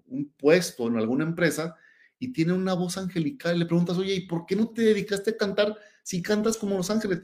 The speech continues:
"No, pues es que no me gusta, güey, no me, no me llena, no me quiero dedicar a esto", o no sé. Entonces, el que tengas unos dones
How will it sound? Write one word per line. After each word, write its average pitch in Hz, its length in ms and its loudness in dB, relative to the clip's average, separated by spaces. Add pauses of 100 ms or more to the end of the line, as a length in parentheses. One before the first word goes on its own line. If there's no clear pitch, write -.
(260)
"No, 233 80 -12
pues - 120 -12
es 175 100 -8
que - 120 -10
no 208 80 -2
me 214 120 2
gusta, 202 360 -4
güey, 139 100 -4
no 120 80 -2
me, 165 180 0
no 147 160 0
me 180 140 0
llena, 170 320 2
no 151 100 0
me 160 140 -4
quiero 170 160 -2
dedicar 139 280 0
a 147 120 2
esto", 113 340 -2
o 113 340 -4
no 135 80 -4
sé. 196 260 0 (580)
Entonces, 160 340 2
el 180 120 2
que 185 80 6
tengas 254 340 8
unos 254 240 6
dones 196 360 2